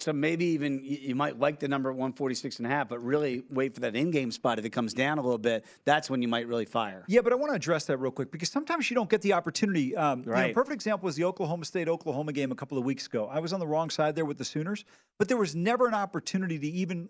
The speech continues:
Speaker 2: sit there and go, "Okay, I'm gonna take this other side of the money line and come back with it." Missouri A and M the other day, uh, in Como, that was a similar situation.
Speaker 1: Yep.
Speaker 2: A and M just absolutely took care of business comfortably on Saturday.
Speaker 1: Yeah, I, I think it's a good point that if you do have a lean or you,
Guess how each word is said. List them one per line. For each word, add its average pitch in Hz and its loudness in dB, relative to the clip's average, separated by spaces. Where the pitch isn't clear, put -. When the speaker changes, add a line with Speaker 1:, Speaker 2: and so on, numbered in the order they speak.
Speaker 2:
sit - -10
there 185 2
and 156 -2
go, 147 4
"Okay, 147 0
I'm 175 2
gonna 208 2
take 185 0
this 156 -2
other 151 0
side 170 2
of 147 -2
the 143 -2
money 170 0
line 175 0
and 147 -4
come 156 0
back 170 4
with 180 2
it." 180 0
Missouri 190 2
A 185 2
and 170 0
M 175 0
the 185 4
other 180 4
day, 180 0
uh, 156 2
in 170 0
Como, 180 2
that 165 4
was 165 2
a - -4
similar 185 -2
situation. 180 2
Speaker 1:
Yep. 139 2
Speaker 2:
A 175 2
and 190 2
M 175 0
just 156 0
absolutely 170 0
took - -2
care 165 2
of 131 -2
business 139 -2
comfortably 139 -2
on 123 -2
Saturday. 113 -6
Speaker 1:
Yeah, 269 4
I, 160 0
I - -2
think 226 -4
it's 202 -4
a - -10
good 180 0
point 180 0
that 139 0
if 135 -2
you 147 -2
do 196 0
have 175 2
a 151 2
lean 151 2
or 151 2
you, 135 -2